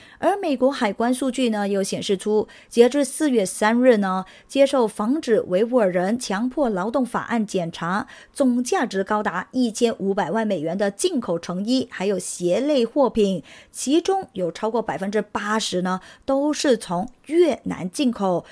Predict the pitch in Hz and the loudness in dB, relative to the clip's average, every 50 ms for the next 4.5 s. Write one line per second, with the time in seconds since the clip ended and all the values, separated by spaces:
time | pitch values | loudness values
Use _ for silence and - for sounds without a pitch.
0 | - - - _ - 349 359 349 - 381 320 330 320 320 311 - - 233 285 320 | -20 -20 -20 _ -2 -2 -2 0 -2 -2 0 0 0 0 -2 -4 -4 -2 0 0
1 | 285 - 220 202 196 202 214 220 240 226 - - 190 180 - - - - 277 294 | 0 -2 -4 -8 -6 -6 -4 -4 -4 -6 -4 -6 -6 -6 -6 -4 -2 0 0 2
2 | 294 247 220 - - 269 226 - 202 170 160 185 185 - - - - - - - | 2 0 0 2 2 0 2 2 0 0 0 -4 -6 -6 -8 -20 -14 -14 -2 2
3 | 240 277 339 403 381 339 285 185 170 - - 302 269 262 269 269 240 202 294 - | 2 4 4 4 4 2 2 0 -2 -2 0 0 0 0 0 -2 0 0 0 2
4 | 208 262 233 214 - 269 269 262 233 202 | 2 0 0 0 2 4 4 4 4 2